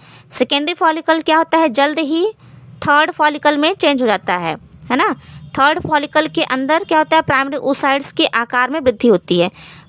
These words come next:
सेकेंडरी फॉलिकल किस में चेंज होता है, थर्ड फॉलिकल में,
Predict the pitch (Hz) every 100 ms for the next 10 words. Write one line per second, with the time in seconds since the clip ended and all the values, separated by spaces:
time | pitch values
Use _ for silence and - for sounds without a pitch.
0 | - 220 220 233 269 285 269 269 277 277
1 | 254 285 - - 277 277 285 302 302 349
2 | 466 - - - - 277 285 285 277 247
3 | 220 196 180 160